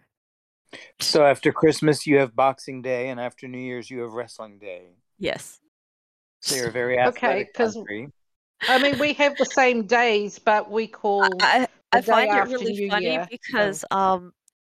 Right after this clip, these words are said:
Speaker 2: the second
Speaker 1: We don't
Speaker 2: off
Speaker 1: have
Speaker 2: is
Speaker 1: anything
Speaker 2: not
Speaker 1: the day
Speaker 2: a
Speaker 1: after New
Speaker 2: stat
Speaker 1: Year.
Speaker 2: holiday. It is not, except even our banks close on Wrestling Day.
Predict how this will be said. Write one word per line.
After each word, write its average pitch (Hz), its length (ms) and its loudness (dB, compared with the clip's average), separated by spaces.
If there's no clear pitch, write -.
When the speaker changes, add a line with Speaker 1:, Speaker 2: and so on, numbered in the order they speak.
Speaker 2:
the 254 80 -2
second 285 460 0
Speaker 1:
We 190 40 2
don't 180 120 4
Speaker 2:
off 185 80 2
Speaker 1:
have 175 180 2
Speaker 2:
is 131 80 0
Speaker 1:
anything 131 180 -4
Speaker 2:
not 180 140 2
Speaker 1:
the - 40 -8
day - 180 0
Speaker 2:
a - 20 0
Speaker 1:
after - 220 -10
New 180 80 -4
Speaker 2:
stat 165 140 2
Speaker 1:
Year. - 80 -10
Speaker 2:
holiday. 160 640 -4
It 214 140 -6
is 190 200 -6
not, 151 400 -6
except - 560 -4
even 247 300 -2
our 202 120 2
banks 156 520 -4
close 135 460 -2
on - 180 -10
Wrestling - 580 -6
Day. - 220 -8